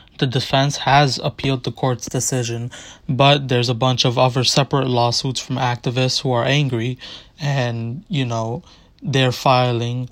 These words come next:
separately, so that way it makes it harder for New York State to ignore it and to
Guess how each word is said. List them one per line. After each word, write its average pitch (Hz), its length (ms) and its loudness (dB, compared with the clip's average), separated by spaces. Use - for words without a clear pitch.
separately, 131 880 -2
so - 200 -2
that 117 240 0
way 123 200 0
it 120 60 -2
makes 120 240 -6
it 123 120 -4
harder 131 260 0
for 123 160 -6
New 120 160 -4
York 117 240 -4
State 123 320 -6
to 123 320 -4
ignore 120 480 -4
it 165 140 -4
and 123 180 -8
to 117 160 -12